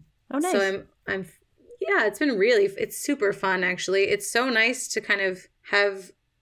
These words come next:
Speaker 2: the pressure of the part where you have to come up with the great idea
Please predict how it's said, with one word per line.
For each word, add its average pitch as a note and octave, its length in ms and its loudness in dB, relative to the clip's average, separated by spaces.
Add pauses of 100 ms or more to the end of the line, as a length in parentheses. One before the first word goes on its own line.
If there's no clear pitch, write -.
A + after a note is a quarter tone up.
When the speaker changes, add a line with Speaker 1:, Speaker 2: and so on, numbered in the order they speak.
Speaker 2:
the F#3 560 0 (160)
pressure G#3 460 0
of F#3+ 120 0
the G3+ 80 0
part G3 220 0
where F#3 100 2
you F#3 80 4
have G3 100 0
to G3 80 -2
come F#3+ 200 -8
up F#3 140 -4
with F#3+ 100 -2
the F#3+ 80 -4
great F#3 220 0
idea F#3 640 0